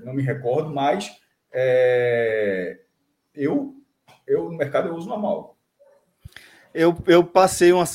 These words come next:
Speaker 2: uma situação essa semana no mercado que foi o seguinte. É, a gente, eu tava com, com o Guinho, é,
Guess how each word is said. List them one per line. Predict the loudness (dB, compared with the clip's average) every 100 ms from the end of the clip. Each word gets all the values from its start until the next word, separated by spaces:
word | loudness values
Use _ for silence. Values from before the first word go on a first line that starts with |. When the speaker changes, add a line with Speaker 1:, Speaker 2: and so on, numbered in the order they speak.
| -6
Speaker 2:
uma | -6
situação | -6 -2 -2 0 -4
essa | -4
semana | -6 -6 -4 -4 -4 -4 -6
no | -8
mercado | -4 -6 -4 0 0 0 -8
que | -12
foi | -8 -4
o | -4
seguinte. | -6 -8 -8 -10 -16 _ _ _ _ -20 _ _ _ _
É, | 0 2 2 2 0 2
a | 2 2
gente, | 2 -2 0 4 6 4 0 -6 -14 _ -6
eu | 0
tava | 2 0
com, | -4 -8 -10
com | -10 -8 -8 -8 -10
o | -10
Guinho, | -10 -8 -6 -8 -10 _ _ _ _ _ -10
é, | -8 -8 -8 -10 -14